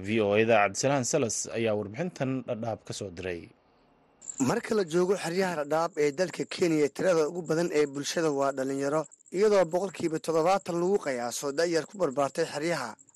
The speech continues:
Speaker 2: Ayaa haddana noloshooda waxaa ku dahaaran caqabado xooggan oo u diidan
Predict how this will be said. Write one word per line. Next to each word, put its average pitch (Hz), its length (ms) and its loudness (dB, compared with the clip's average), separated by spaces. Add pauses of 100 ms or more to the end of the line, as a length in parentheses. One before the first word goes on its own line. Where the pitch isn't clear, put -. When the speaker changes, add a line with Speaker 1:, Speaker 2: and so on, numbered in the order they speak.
(160)
Speaker 2:
Ayaa 156 240 2
haddana 180 320 0
noloshooda 185 560 0
waxaa 180 320 2
ku 202 160 -10
dahaaran 127 560 -4
caqabado 131 420 0 (140)
xooggan 139 320 0
oo 156 160 0
u 180 80 0
diidan 127 480 -4